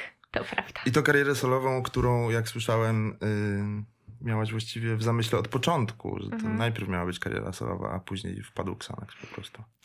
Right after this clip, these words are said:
Speaker 1: Dokładnie. E, taki był plan, e, no, p-, ponieważ ja nigdy nie chciałam, e, znaczy może nigdy nie ch-, nigdy n-,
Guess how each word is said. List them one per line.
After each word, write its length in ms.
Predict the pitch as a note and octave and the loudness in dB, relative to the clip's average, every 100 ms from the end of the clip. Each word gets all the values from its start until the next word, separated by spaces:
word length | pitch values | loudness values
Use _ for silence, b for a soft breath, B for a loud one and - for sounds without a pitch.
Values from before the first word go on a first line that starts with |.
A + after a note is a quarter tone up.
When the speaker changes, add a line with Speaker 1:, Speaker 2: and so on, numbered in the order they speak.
| - | -10
Speaker 1:
Dokładnie. 840 | G#3+ A#3 - A#3 G#3+ G3 G#3 G#3+ B3+ C#4 B B | -6 -6 -4 0 0 2 -2 -2 -2 -4 B B
E, 340 | A3 A3 A3 | 0 0 -2
taki 280 | A3 A3 B3 | -4 -4 -4
był 220 | A3+ A#3 | -2 -2
plan, 680 | G#3+ - G#3+ G3 F#3+ A3 B3+ B3 | -4 -6 0 2 2 -2 -6 -6
e, 680 | G#3 G#3 G3+ G3+ G3+ G3+ G#3 | -6 -6 -8 -10 -8 -8 -6
no, 100 | G#3+ | -6
p-, 240 | G#3 - G#3+ - | -8 -16 -18 -8
ponieważ 440 | A#3 A#3 B3 A#3 | -4 -2 -4 -2
ja 80 | A#3+ | -2
nigdy 400 | B3 B3+ A#3+ A3 | -4 -4 -4 -4
nie 100 | A3+ | -4
chciałam, 640 | - A3+ G#3+ G#3 G#3 G3+ G3+ | -4 -2 0 -2 -4 -6 -6
e, 440 | G3+ G3 G3 G3 G3 - | -6 -6 -6 -6 -6 -6
znaczy 260 | G#3+ G3 G#3+ | -4 -4 -4
może 140 | G3+ G3+ | -2 -2
nigdy 200 | G#3 A3 | -2 -2
nie 100 | G#3 | -4
ch-, 100 | - | -2
nigdy 360 | A3+ A3 G3+ | -2 0 -2
n-, 300 | G#3+ G#3+ G#3+ | -2 -2 -6